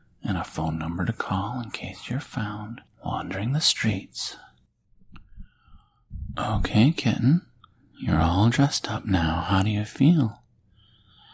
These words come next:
And he pulls on the leash so that you have to straighten up. And you open your eyes and realize you're looking right into a big mirror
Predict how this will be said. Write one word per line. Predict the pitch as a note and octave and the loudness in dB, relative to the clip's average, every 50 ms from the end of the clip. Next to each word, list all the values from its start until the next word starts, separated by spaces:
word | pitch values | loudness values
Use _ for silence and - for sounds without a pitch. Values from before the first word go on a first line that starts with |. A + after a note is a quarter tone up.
| - _ _ _ _ _ | -20 _ _ _ _ _
And | - G#2+ | -2 -2
he | G2+ F#2+ | -2 -2
pulls | - - - - F2 F2 E2+ F2+ - - | 4 6 8 8 8 6 4 0 -2 -4
on | F#2+ F#2 F#2 | -4 -4 -4
the | F#2 F#2 F2+ | -4 -6 -6
leash | F2+ F2+ F2+ F#2 G2 G#2 - - - - - - - - _ _ _ _ - - - - - - - _ _ | -6 -4 -2 -2 -2 -4 -6 -10 -14 -16 -16 -16 -16 -18 _ _ _ _ -20 -20 -20 -20 -20 -20 -20 _ _
so | - - - F#2 E2+ | -8 -2 0 0 0
that | E2 E2 | 0 -2
you | E2+ | -2
have | E2 D#2+ - | -4 -4 -6
to | - - | -10 -10
straighten | - - - - F2 E2+ D#2+ D#2 E2+ E2+ | -10 -8 -2 0 0 2 2 2 2 0
up. | E2 E2 F2+ - - _ - - - - - - _ _ _ _ _ _ _ _ _ _ _ _ _ - _ - _ _ _ _ _ _ _ _ _ _ _ _ _ - - - - | 0 0 -2 -4 -8 _ -20 -20 -20 -20 -20 -20 _ _ _ _ _ _ _ _ _ _ _ _ _ -20 _ -20 _ _ _ _ _ _ _ _ _ _ _ _ _ -20 -20 -10 -6
And | G2 F2 E2+ E2 E2 F2+ | -4 -4 -4 -4 -6 -10
you | F2+ - - - - - - - | -12 -14 -14 -16 -20 -18 -12 -10
open | - F2 - - F2+ F2 | -10 -8 0 2 2 2
your | F2 E2+ E2 | 2 2 0
eyes | E2+ E2+ F2 E2+ E2 E2+ F2 F2 F2 F2+ - - - _ _ _ - - - - _ - _ _ _ _ _ - | 0 2 0 0 0 0 -2 -4 -6 -8 -12 -18 -20 _ _ _ -20 -20 -20 -20 _ -20 _ _ _ _ _ -2
and | F#2 F2 E2+ | 0 2 2
realize | E2+ E2+ E2 E2 E2+ E2+ E2+ E2+ - - | 4 2 2 2 0 -2 -2 -4 -4 -4
you're | F2 E2+ | -4 -4
looking | E2+ E2+ - - E2+ E2+ E2+ | -4 -4 -6 -6 -6 -6 -4
right | E2 E2 E2 E2 E2 D#2 | -4 -4 -4 -4 -4 -4
into | D#2+ E2 E2 E2+ F2 E2+ | -4 -6 -6 -4 -4 -4
a | E2 E2 | -4 -6
big | D#2+ - - F2 F2 F2 F2+ - - | -8 -8 -8 -8 -8 -8 -10 -8 -6
mirror | E2+ E2+ E2+ E2+ E2+ E2 E2+ F2+ F#2+ G2 G2+ G#2 - _ | -4 -2 0 0 0 -2 -2 -4 -4 -6 -8 -10 -14 _